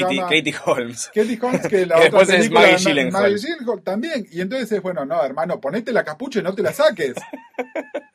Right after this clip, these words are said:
Speaker 2: Pero bueno, a pesar de todo esto, eh, la película es una película importante porque inaugura el cine de superhéroes tal como lo concebimos, eh, hoy. Y además, el éxito que tuvo esta película fue, pero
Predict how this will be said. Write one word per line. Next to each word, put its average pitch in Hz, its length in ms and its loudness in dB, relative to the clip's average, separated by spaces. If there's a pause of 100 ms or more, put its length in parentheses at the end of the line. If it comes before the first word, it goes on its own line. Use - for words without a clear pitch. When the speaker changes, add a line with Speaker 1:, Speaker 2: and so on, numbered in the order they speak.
(180)
Speaker 2:
Pero 359 220 -2
bueno, 160 320 -2
a 185 100 -2
pesar 320 540 0
de 196 140 2
todo 214 300 2
esto, 208 640 -2
eh, 135 600 -4
la 147 160 -2
película 214 340 -6
es 151 100 -12
una 151 120 -6
película 151 320 -8 (140)
importante 202 640 -10
porque 139 260 -10
inaugura 214 680 -2
el 175 160 -2
cine 175 300 -8
de 143 80 -8
superhéroes 151 640 -8
tal 151 200 -4
como 135 200 -10
lo 120 100 -10
concebimos, 123 600 -14 (340)
eh, 208 340 -16
hoy. 202 360 -2 (360)
Y 156 160 -4
además, 180 640 -4 (180)
el 165 300 -8
éxito 233 580 -12
que 113 140 -16
tuvo 120 380 -14
esta - 220 -20
película 101 540 -20
fue, 202 300 -4
pero 160 420 -4